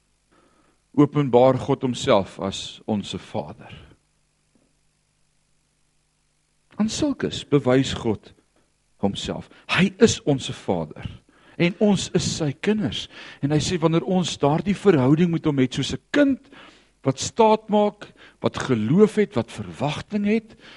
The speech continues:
wat kyk met vraagtekens in sy oë en sê, "Nou, wanneer gaan dit nou gebeur?" En dan sit so seer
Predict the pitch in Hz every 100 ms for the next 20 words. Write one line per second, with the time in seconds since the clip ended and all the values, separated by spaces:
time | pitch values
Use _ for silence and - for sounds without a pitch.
0 | - - 120 - 214 208 156 143 131 -
1 | - 196 190 - 170 160 151 127 131 120
2 | 127 139 139 110 - 98 92 85 95 101
3 | - 92 87 - 82 - - 117 269 160
4 | - _ _ _ _ _ _ _ _ _
5 | _ _ _ _ _ - - - - 131
6 | 135 - 143 _ _ _ _ _ _ _
7 | _ - - - - - 240 233 226 -
8 | - 104 107